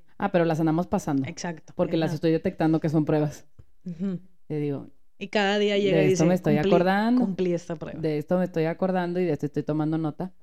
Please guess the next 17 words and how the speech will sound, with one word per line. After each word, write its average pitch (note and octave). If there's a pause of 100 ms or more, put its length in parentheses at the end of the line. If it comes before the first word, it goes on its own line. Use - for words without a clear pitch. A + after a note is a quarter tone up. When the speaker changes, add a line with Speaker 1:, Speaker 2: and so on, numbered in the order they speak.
(180)
Speaker 2:
Sí. - (460)
Speaker 1:
Pero D3
sí, C3 (460)
este, C3+ (460)
vamos D#3+
bien. D#3 (960)
Y, E3
pues, D#3+
la E3
verdad E3
es E3
que A3
creo F3
que G3+
uno G3+
de G#3
nuestros, D#3+